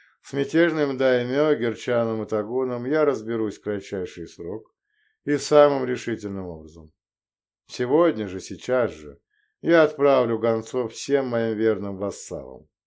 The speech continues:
Уже завтра у мятежника не будет никаких, даже самых призрачных шансов на победу.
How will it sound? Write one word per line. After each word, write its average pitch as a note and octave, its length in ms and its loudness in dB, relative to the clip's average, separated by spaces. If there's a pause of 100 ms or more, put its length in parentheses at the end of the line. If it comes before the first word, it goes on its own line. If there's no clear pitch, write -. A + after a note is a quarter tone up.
(520)
Уже D3+ 240 2
завтра B2 500 2
у A2+ 60 -2
мятежника A2 680 -4
не A#2 120 -4
будет G#2+ 320 -4
никаких, G#2 720 -6 (520)
даже C#3+ 380 4
самых C3 480 -2
призрачных B2+ 720 -4
шансов G2 560 -6
на F2 100 -14
победу. D#2 440 -14